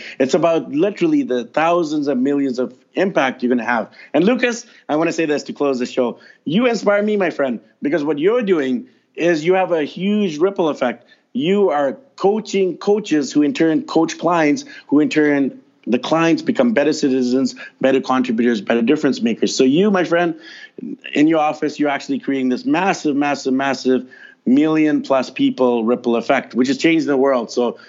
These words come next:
you're a shining, living example of it's not about you model. So I wanna encourage the people listening here who are around the world, who are maybe dreaming of, of figuring out who they are,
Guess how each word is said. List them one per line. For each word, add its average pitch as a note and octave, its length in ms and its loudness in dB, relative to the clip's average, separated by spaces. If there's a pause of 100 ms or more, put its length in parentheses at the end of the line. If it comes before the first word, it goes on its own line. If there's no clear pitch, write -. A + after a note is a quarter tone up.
you're G3 220 2
a G3 160 -2
shining, E3+ 420 0
living C#3+ 240 0
example C3 460 -2
of B2 200 -4 (520)
it's A#2+ 260 -4
not B2+ 160 4
about A2+ 220 0
you G#2 220 2
model. G2+ 280 0
So A#2 300 0 (220)
I - 40 2
wanna F3 220 2
encourage F#3 640 0
the C3 80 -4
people B2 300 -4
listening D3 380 -2
here C#3+ 360 0 (300)
who B2+ 180 0
are A#2 360 -2
around C#3 320 2
the D3+ 100 2
world, C#3+ 380 2
who B2 120 0
are A2+ 100 -4
maybe A#2+ 220 0
dreaming C#3 800 0 (220)
of, A#2 220 -2
of - 140 -4
figuring D3 340 2
out C3+ 200 2
who C3+ 160 2
they C3+ 120 0
are, C3+ 400 2